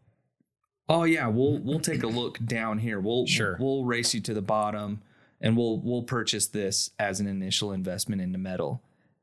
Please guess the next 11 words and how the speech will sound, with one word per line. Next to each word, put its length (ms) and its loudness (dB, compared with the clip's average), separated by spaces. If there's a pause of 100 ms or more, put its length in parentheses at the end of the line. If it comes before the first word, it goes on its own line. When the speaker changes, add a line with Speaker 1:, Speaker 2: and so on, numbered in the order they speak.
(280)
Speaker 1:
It's 240 4
the 200 0
other 160 0
way 180 -2
around. 500 -2 (400)
Speaker 2:
There's 520 2
definitely 320 -2
an 80 4
element 520 -4
to 120 -4
that, 300 -2